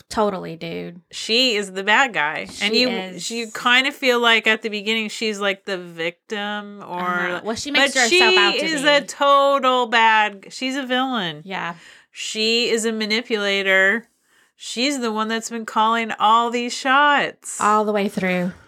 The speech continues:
Speaker 2: Yep.
Speaker 1: Setting up every curve and turn.
Speaker 2: Yeah, she's a bad person.
Speaker 1: <sighs>
Speaker 2: All right. I'm on
Speaker 1: Anyways.
Speaker 2: board with that.
Speaker 1: All right.
Speaker 2: The Nicolas Cage movie, not so much, but
Speaker 1: <laughs> He's making a comeback.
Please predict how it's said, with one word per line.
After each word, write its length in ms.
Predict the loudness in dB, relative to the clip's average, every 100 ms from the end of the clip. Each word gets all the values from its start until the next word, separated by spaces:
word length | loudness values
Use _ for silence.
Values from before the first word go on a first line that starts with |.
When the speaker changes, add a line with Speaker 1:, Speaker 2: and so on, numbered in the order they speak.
| _ _
Speaker 2:
Yep. 380 | 0 2 2 -2
Speaker 1:
Setting 420 | -8 0 2 2 2
up 280 | 2 0 -18 -14
every 380 | -4 -4 -2 -6
curve 640 | -8 -6 -4 -2 -2 -4 -8
and 240 | -10 -10 -10
turn. 420 | -6 -4 -2 -2
Speaker 2:
Yeah, 320 | 0 2 2
she's 240 | 0 0
a 60 | 2
bad 240 | 2 0
person. 480 | 0 -2 -2 -4 -4
Speaker 1:
<sighs> 40 | 2
Speaker 2:
All 60 | 4 4 2
right. 320 | 2 2 0 -6 _
I'm 120 | -6 -4
on 100 | 0
Speaker 1:
Anyways. 240 | 0 2
Speaker 2:
board 240 | 4 4
with 200 | 2 -2
that. 380 | 2 4 4 0 -12 -8
Speaker 1:
All 160 | -2
right. 140 | -2 0
Speaker 2:
The 60 |
Nicolas 400 | 0 0 0 -2
Cage 340 | 2 2 2 -4
movie, 260 | -8 -6
not 280 | -4 -4 -4
so 120 | -4 -2
much, 360 | 0 0 2 0 2
but 240 | 2 2 2 -2 0 -2 -2 -2
Speaker 1:
<laughs> 800 | -2 2 0 0 -4 -2 -2 -4 -8 -14 -16 -4
He's 240 | 0 2
making 280 | 2 2 0
a 40 | 0
comeback. 680 | 2 2 0 -2 -6 _